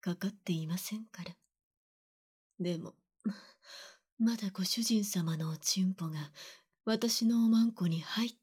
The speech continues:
たままなので。あ、また指を鳴らそうとするなんてひどいです。<laughs> こうやって両腕を押さえてっ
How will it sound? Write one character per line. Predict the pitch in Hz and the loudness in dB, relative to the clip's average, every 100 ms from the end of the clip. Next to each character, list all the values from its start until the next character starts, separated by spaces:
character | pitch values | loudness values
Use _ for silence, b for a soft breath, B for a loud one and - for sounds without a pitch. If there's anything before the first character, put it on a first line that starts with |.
| - | -10
た | 156 | -4
ま | 180 180 | 0 0
ま | 196 | 0
な | 247 220 | -2 -2
の | 185 | -2
で。 | - 226 - B B B B _ _ _ _ _ - | -6 -10 -12 B B B B _ _ _ _ _ 4
あ、 | 311 226 B B B _ - | 6 6 B B B _ 0
ま | 202 214 | 2 2
た | 269 | 4
指 | 269 262 285 | 4 6 8
を | 247 | 8
鳴 | 190 | 6
ら | 196 226 | 6 4
そ | 247 | 4
う | |
と | 240 | 4
す | - 254 | 4 4
る | 254 | 6
な | 233 | 6
ん | 196 | 4
て | 185 | 4
ひ | - 214 | 4 6
ど | 262 | 8
い | 392 | 8
で | 294 | 6
す。 | - 220 185 B B B _ - - - - - - - - - - - 294 | 4 4 2 B B B _ -2 0 0 -2 -10 -14 -16 -18 -18 -18 0 2
<laughs> | 247 302 - - _ B B B B _ | 4 4 2 -8 _ B B B B _
こ | - 190 185 | 2 6 8
う | 185 | 6
や | 175 | 4
っ | - _ - | -2 _ 2
て | 180 185 B B - _ | 2 2 B B -18 _
両 | 233 220 214 214 | 4 6 6 6
腕 | 208 190 214 | 6 6 4
を | 208 - - | 4 0 0
押 | 202 190 | 0 2
さ | - 240 | 2 2
え | 190 | 2
て | - | -2
っ | 254 | -6